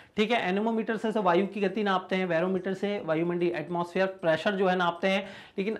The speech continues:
आर्द्रता अगर नापी जाती है तो वो हाइग्रोमीटर से नापी जाती है। हाइग्रोमीटर बहुत ही ज्यादा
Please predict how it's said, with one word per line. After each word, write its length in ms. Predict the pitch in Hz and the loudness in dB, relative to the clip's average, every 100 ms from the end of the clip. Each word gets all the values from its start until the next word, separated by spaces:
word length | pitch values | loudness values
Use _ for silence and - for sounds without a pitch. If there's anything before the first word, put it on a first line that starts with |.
| - | -4
आर्द्रता 460 | 143 156 165 196 247 | 0 2 2 4 6
अगर 240 | 226 208 | 6 4
नापी 320 | 196 165 160 185 | 4 2 2 2
जाती 320 | 160 - 160 | 2 2 -2
है 140 | 165 | -4
तो 140 | 180 196 | -4 -4
वो 180 | 156 | -4
हाइग्रोमीटर 680 | 139 131 127 143 160 143 143 | -2 -2 0 0 0 0 -4
से 200 | 139 147 | -4 -6
नापी 380 | 135 123 123 139 | -6 -8 -8 -8
जाती 360 | 135 120 - 143 | -6 -6 -6 -6
है। 180 | 127 123 | -6 -4
हाइग्रोमीटर 640 | 143 143 151 143 127 131 | -4 -2 -4 -4 -4 -4
बहुत 500 | 123 131 165 185 190 160 | -4 -6 -6 -6 -8 -8
ही 220 | 143 170 | -8 -4
ज्यादा 640 | 151 143 143 185 220 | 0 2 6 8 8